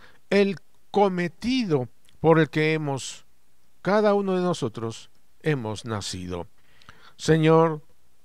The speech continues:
te suplicamos que nos des entendimiento. Señor, te suplicamos que abras los ojos como nunca antes. Ábrenos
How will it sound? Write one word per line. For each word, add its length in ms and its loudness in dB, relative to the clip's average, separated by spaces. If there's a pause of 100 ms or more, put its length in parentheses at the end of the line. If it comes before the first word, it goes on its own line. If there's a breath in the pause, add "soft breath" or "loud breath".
(140)
te 140 2
suplicamos 880 -2
que 160 -4
nos 320 -6
des 420 -2 (160)
entendimiento. 1500 -4 (1160 soft breath)
Señor, 400 2
te 140 -4
suplicamos 800 -4
que 200 -6 (100)
abras 920 -4 (320 soft breath)
los 400 2 (120)
ojos 680 2 (680)
como 260 0
nunca 480 -2
antes. 540 -8 (760)
Ábrenos 800 0